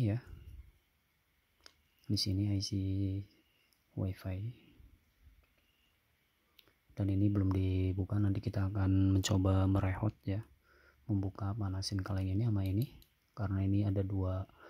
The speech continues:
titik lubang yang mengakibatkan, eh, air itu masuk pada bagian kaleng tersebut. Di sini aman, bersih ya, ini yang dicurigain.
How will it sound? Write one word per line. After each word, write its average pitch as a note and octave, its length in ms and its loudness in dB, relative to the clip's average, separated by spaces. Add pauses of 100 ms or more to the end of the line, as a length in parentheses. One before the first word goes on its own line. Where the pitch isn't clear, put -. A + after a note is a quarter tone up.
(160)
titik G#2+ 320 2
lubang A2 400 6
yang G2 160 2
mengakibatkan, G2+ 880 0 (400)
eh, G2 320 0
air F#2+ 160 0
itu G2+ 160 -2
masuk G#2+ 400 0
pada G2 400 0
bagian F#2+ 480 2
kaleng G2+ 560 0
tersebut. G2 400 -2 (1300)
Di A2+ 80 -4
sini G#2 320 2
aman, G#2 320 2
bersih G#2+ 460 0
ya, - 20 0 (240)
ini G2+ 240 2
yang G2+ 80 6
dicurigain. F#2+ 720 -2